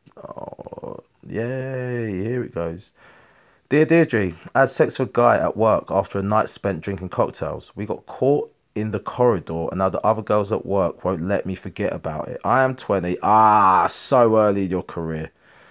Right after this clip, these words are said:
So early in the career. "I'm twenty and I've recently started working on, on the checkouts at a supermarket." Ah, I thought it was,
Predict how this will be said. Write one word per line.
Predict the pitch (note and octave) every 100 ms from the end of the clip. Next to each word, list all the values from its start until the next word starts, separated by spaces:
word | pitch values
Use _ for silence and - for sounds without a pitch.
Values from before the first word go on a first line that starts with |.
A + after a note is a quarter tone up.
| _ _
So | - - - C#3 B2+ A#2
early | G#2+ G#2+ F#2+ F#2+
in |
the | E2+
career. | F2 F#2 F#2 F#2+ F#2 - - - -
"I'm | - D3+
twenty | - D#3 C3+ A2+ - -
and | A#2+
I've | A2
recently | B2 B2 A2
started | A#2+ G#2+ G#2
working | A#2+ A2 A2+
on, | G#2+ - -
on | A#2+
the | A2+
checkouts | A2 - G3+ A3+ - B2+ -
at | C#3
a |
supermarket." | A#2 - F#3+ G3 A2+ G#2 F2+ - A2+
Ah, | E3 D3+
I |
thought | B2 E3+ D#3+
it |
was, | C3+ - -